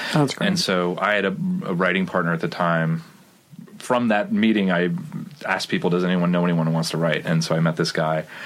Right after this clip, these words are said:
Speaker 2: and we wrote a couple s-, uh, samples.
Speaker 1: Why did you go looking for someone to work with?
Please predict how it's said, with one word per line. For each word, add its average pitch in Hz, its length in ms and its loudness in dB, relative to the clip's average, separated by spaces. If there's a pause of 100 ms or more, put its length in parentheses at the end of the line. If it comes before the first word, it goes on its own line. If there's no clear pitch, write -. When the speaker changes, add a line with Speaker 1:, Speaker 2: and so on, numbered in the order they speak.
(260)
Speaker 2:
and 92 100 0
we 98 60 4
wrote 95 180 2
a 92 40 -2
couple 82 260 -2
s-, - 500 -4
uh, 85 140 -2
samples. 123 640 -2
Speaker 1:
Why 202 420 0
did 214 180 0
you 208 100 4
go 160 200 2
looking 151 380 2
for 143 120 2
someone 143 320 2
to 135 280 2
work 147 220 0
with? - 200 -4